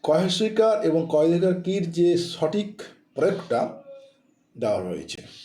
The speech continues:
খুব ভালো। রাখি মাইতি মণ্ডল বলেছেন, "কি সুন্দর করে সকলে বুঝিয়ে বলে গেলেন,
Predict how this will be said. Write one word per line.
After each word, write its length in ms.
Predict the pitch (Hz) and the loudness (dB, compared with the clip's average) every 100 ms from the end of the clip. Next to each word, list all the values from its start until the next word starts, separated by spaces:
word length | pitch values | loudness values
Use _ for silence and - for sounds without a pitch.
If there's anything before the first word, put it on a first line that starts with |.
| - | -14
খুব 200 | - 123 | -8 -6
ভালো। 500 | 113 127 185 - - - _ - - _ _ _ _ _ - - - _ _ - | 0 2 2 0 -8 -20 _ -20 -20 _ _ _ _ _ -20 -20 -20 _ _ -4
রাখি 340 | 127 131 196 | -2 0 0
মাইতি 320 | 185 190 190 | 0 0 2
মণ্ডল 540 | 180 175 175 180 180 180 - - _ _ _ _ _ | 2 4 4 4 4 -2 -12 -20 _ _ _ _ _
বলেছেন, 580 | 127 143 165 101 113 - - | -2 0 0 -4 -4 -6 -6
"কি 120 | 175 | -6
সুন্দর 560 | - 160 160 170 196 - | -4 -2 0 2 2 2
করে 280 | 185 180 180 | 4 4 2
সকলে 400 | 160 156 160 160 | 0 2 4 4
বুঝিয়ে 640 | 147 151 165 170 - - - _ _ 127 | 2 0 2 4 2 -2 -14 _ _ -2
বলে 220 | 147 156 | 2 4
গেলেন, 380 | 160 165 170 | 4 2 -2